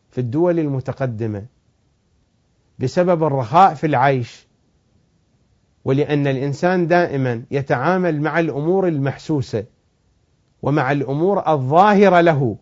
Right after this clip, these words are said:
من أول نظرة، من دون التوغل في باطن المجتمعات وفي باطن الأمم وفي باطن الأشياء، فإنه قد لا يستشعر أهمية هذا الأمر.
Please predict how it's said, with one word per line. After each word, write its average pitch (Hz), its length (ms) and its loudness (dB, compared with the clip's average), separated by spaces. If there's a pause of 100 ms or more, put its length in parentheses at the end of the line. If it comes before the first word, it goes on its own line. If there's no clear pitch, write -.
(160)
من 151 180 0
أول 196 460 4
نظرة، 127 440 0 (520)
من 147 180 0
دون 214 200 4
التوغل 160 720 2 (500)
في 160 200 0
باطن 180 760 4 (360)
المجتمعات 139 840 -2
وفي 131 220 -4
باطن 202 420 2
الأمم 139 520 -2
وفي 123 220 -6
باطن 214 380 2
الأشياء، 160 680 -2 (1200)
فإنه 143 500 -2
قد 135 260 -4 (360)
لا 160 280 2
يستشعر 147 880 -2 (340)
أهمية 131 560 0
هذا 117 260 -2
الأمر. 95 420 -8